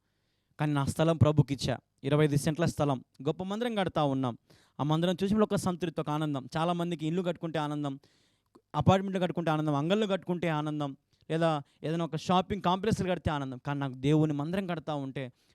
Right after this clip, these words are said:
ప్రతి దినం ఆనందం. ఆయన ఇచ్చే సమృద్ధి, సంతృప్తి నాకు చాలు. కాబట్టి ఏమి ఉన్నా ఏమి లేకపోయినా ప్రభు మీద ఆధారపడి సేవ చేస్తా ఉన్నాం. "ప్రభువా, నువ్వు నాకు ఆహారం ఇస్తే తింటా."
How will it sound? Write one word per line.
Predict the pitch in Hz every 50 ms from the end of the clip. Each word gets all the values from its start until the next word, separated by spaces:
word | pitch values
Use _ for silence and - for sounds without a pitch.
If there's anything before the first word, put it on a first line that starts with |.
| _ _ _
ప్రతి | 135 143 - - 139
దినం | 127 135 135 139 131 127
ఆనందం. | 117 117 117 117 113 110 - - _ _ _ _ - 127 131
ఆయన | 143 156 160 160
ఇచ్చే | 147 - - 170
సమృద్ధి, | 156 - 147 143 139 135 139 135 135 131
సంతృప్తి | - - 139 143 139 - 156 147 - _ 143
నాకు | 135 127 117 - - 123
చాలు. | 110 110 110 - _ _ _ _ _ _ _ _ _ _ _ _ -
కాబట్టి | 131 123 120 107 127
ఏమి | 127 135 151 170 180 185
ఉన్నా | 180 175 165 160
ఏమి | 156 151 147 143
లేకపోయినా | 139 139 131 131 143 139 135
ప్రభు | 120 - 139 147 165
మీద | 170 175 170 160
ఆధారపడి | 151 160 190 220 226 202 160 190 185 165
సేవ | - - 160 147
చేస్తా | 139 131 135 123 - - - 123
ఉన్నాం. | 123 123 123 120 117
"ప్రభువా, | 113 - 135 131 127 139 156 170 175
నువ్వు | 147 123 - _ _ _ _ _ _ _ _ - 120
నాకు | 117 120 117 - 113
ఆహారం | 123 123 123 139 127 123 123 123
ఇస్తే | 123 - - 120
తింటా." | - - 117 117 107 117